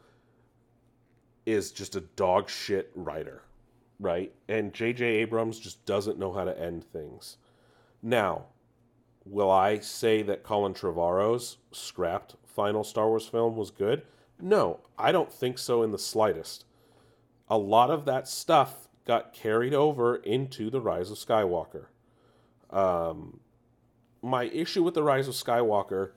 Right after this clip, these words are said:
and, and, and it's my issue with The Force Awakens too, and I, I saw someone make a comment that the animatronics don't feel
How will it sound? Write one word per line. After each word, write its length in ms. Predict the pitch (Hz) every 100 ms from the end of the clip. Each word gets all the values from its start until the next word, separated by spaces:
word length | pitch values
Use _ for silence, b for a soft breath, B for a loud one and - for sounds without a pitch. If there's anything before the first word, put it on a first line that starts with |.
| b b b b
and, 320 | 131 - 143
and, 200 | - 147
and 260 | 139 135 139
it's 200 | 131 131
my 140 | 143
issue 340 | 131 151 - 160
with 180 | 143 139
The 60 |
Force 360 | 113 - 147 139
Awakens 520 | 107 117 123 95 -
too, 380 | - 117 82 80
and 100 | 107
I, 200 | 110 113
I 100 | 107
saw 260 | 104 - 127
someone 520 | 127 123 113 101 101 - b b b b
make 220 | 117 117
a 40 | 110
comment 560 | - 123 123 107 98 - _ b b b b
that 500 | 110 110 98 101 - _ _ _ _ _ _ _ _ _ -
the 600 | 113 120 117 107 101 - _ -
animatronics 1040 | 135 156 147 - 143 139 117 107 - - - 90
don't 400 | 87 107 120 -
feel 720 | - - 123 120 120 117 113